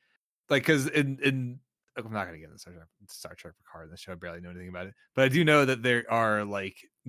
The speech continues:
one of the, the points of the show is that, like, there's an entire enslaving of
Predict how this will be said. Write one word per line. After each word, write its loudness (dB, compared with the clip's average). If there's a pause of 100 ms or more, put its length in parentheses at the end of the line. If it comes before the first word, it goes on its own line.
(140)
one -2
of 0
the, -4 (220)
the -8
points -8
of -20
the -12
show -6
is -12
that, -16
like, -18 (300)
there's -4
an -6
entire -4
enslaving -10
of -14